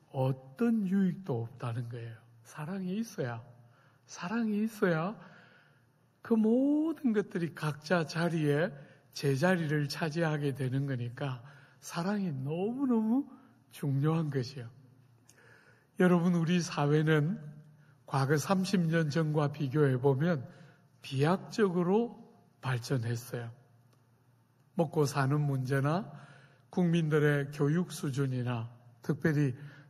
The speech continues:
나라의 위상이 비교할 수 없을 만큼 높아졌어요. 정말 너무너무 좋아졌는데 한쪽 편에 그런 부분이 틀림없이 있지만 또 한쪽 편에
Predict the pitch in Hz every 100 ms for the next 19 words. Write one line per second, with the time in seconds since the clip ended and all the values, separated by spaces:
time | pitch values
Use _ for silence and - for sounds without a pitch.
0 | - 151 160 160 156 151 123 147 147 165
1 | 156 143 147 131 - - - _ _ -
2 | 147 180 190 196 190 165 131 - 147 139
3 | 135 135 123 147 147 123 120 117 - 120
4 | 117 - - - - - - - 190 202
5 | 143 - - - - - 147 170 220 262
6 | 277 262 233 233 - 143 147 139 131 127
7 | 123 127 147 120 - - - - - -
8 | 165 151 214 208 196 180 175 - 190 180
9 | 180 156 165 160 156 - - 202 175 151
10 | 131 151 147 - 135 139 151 226 - -
11 | - - 180 156 143 160 - 156 143 123